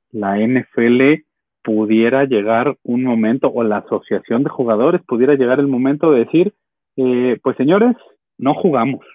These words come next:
punto, se acabó, y háganle como quieran". Entonces, eh, va, va a ser una situación complicada. Por eso digo, hay que, hay que esperar, hay que ver cómo, cómo va todo esto,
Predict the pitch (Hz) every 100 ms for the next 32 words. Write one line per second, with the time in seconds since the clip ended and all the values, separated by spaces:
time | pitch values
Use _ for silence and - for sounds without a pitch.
0 | _ _ - 127 151 - 127 - 92 110
1 | - _ _ _ 117 110 104 104 123 147
2 | 139 - 92 90 - 127 101 95 _ 98
3 | 104 104 104 - 120 135 - _ _ _
4 | - 101 95 92 90 85 _ _ _ -
5 | 117 107 120 113 110 131 113 113 107 101
6 | 92 - 98 95 90 95 87 87 - 107
7 | - 117 120 135 - 113 - 120 110 -
8 | 110 95 _ 104 113 131 117 - 104 113
9 | - 110 95 _ - 101 95 98 95 -
10 | _ _ _ - 202 196 208 - - 156
11 | -